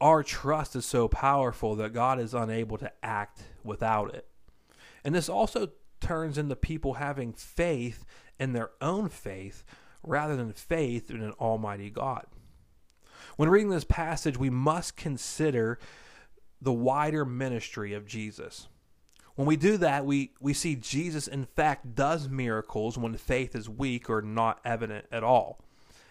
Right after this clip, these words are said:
In Mark nine twenty-four, Jesus restored the son of a man who cried out,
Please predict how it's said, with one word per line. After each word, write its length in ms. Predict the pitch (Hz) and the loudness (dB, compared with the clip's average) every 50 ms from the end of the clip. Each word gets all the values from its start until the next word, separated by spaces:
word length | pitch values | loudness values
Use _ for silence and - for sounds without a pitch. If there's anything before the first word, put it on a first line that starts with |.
| - | -10
In 100 | - 123 | -6 0
Mark 280 | 127 147 156 147 143 - | 4 6 6 6 6 4
nine 320 | 135 139 135 139 135 135 | 0 0 2 2 0 0
twenty-four, 760 | 131 - - 139 123 113 - - - 147 147 135 127 123 135 - - - - - - - - | -2 -2 -2 -2 -4 -6 -8 -4 -2 2 2 4 2 2 0 -4 -10 -18 -20 -20 -18 -14 -6
Jesus 400 | - 175 165 175 170 151 151 - | -2 0 0 2 0 0 0 0
restored 640 | 143 127 - - - - 151 156 156 175 175 160 | -2 -2 -2 -2 -2 2 2 4 4 2 0 -2
the 120 | 143 131 110 | -2 -4 -4
son 440 | - - - - 156 156 160 170 | -4 -6 -2 0 2 4 4 4
of 120 | 175 170 170 | 2 2 0
a 60 | 165 | 0
man 320 | 156 131 113 110 107 107 | -2 -2 -2 -4 -4 -4
who 120 | 117 117 110 | -4 -4 -4
cried 400 | - - - 147 139 123 120 131 | -4 0 2 2 4 4 2 2
out, 340 | 127 113 104 113 127 - | 0 0 0 -2 -2 -4